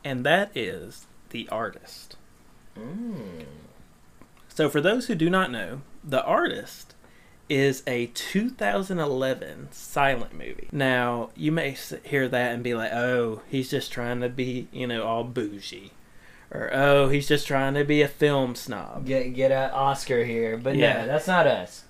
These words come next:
Speaker 1: But the reason I love The Artist is I love just the care that went in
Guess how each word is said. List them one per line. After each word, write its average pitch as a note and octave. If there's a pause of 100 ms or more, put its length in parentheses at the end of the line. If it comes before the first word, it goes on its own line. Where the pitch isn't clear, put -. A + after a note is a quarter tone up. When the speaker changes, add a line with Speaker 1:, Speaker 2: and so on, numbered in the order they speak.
Speaker 1:
But D3 (180)
the C3+
reason E3+
I B2
love A2+
The -
Artist - (240)
is B2+ (100)
I E3+ (240)
love A2 (500)
just - (720)
the B2 (420)
care E3
that B2
went C3
in C3